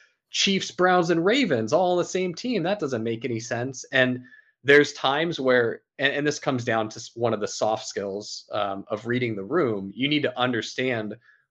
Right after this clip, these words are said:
what else is out there in your draft room. Are there, you know, other people with lots of bye week players? Are there people that are building really heavily focused on advancing out of the first round? Um, and you need to kinda assess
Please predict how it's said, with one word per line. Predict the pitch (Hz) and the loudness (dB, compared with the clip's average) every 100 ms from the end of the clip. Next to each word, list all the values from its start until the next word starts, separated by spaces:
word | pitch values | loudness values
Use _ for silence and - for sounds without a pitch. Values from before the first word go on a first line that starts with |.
| - | -6
what | 113 151 | 2 2
else | 131 123 - - - | 4 2 0 -12 -4
is | 110 98 - - | -4 -4 -6 -2
out | 143 147 | -2 -2
there | - - 95 - | -8 -10 -14 -10
in | 131 123 | -6 -4
your | 113 101 | -2 -4
draft | 101 123 156 127 | -4 0 0 0
room. | 104 98 107 | -6 -8 2
Are | 127 | 4
there, | 120 113 110 - _ _ - | 4 2 0 -6 _ _ -8
you | 107 | -6
know, | 95 - | -4 2
other | 123 120 | 2 2
people | 117 123 123 117 | -2 -4 0 2
with | 117 113 | 0 0
lots | 113 110 123 | 0 -2 -2
of | 104 | -2
bye | 147 147 | 2 2
week | 139 - | 2 -2
players? | 143 131 120 117 | 0 2 0 -2
Are | - | -6
there | 110 104 | -6 -6
people | 123 117 113 | -6 -2 -2
that | 107 107 | 0 0
are | 104 | -2
building | 104 113 113 110 107 101 _ | -2 -4 -2 -4 -6 -12 _
really | 117 139 135 120 | -12 -6 -4 -2
heavily | - 127 120 107 | 0 0 0 -6
focused | 107 110 104 104 - - | -6 -6 -4 -8 -10 -10
on | 107 104 | -6 -6
advancing | 98 104 107 107 107 | -6 -8 -8 -8 -6
out | 104 101 | -6 -6
of | |
the | 98 | -10
first | - 101 98 - | -10 -10 -10 -4
round? | 185 165 127 120 120 - - - - | 0 2 0 -4 -8 -20 -20 -20 2
Um, | 110 104 98 98 - | 4 4 2 -6 -4
and | 135 131 | -2 0
you | |
need | 139 135 | 0 0
to | 123 | -2
kinda | - 117 113 | 0 -2 -2
assess | - - 131 104 95 - - | -6 -2 4 4 2 -6 -12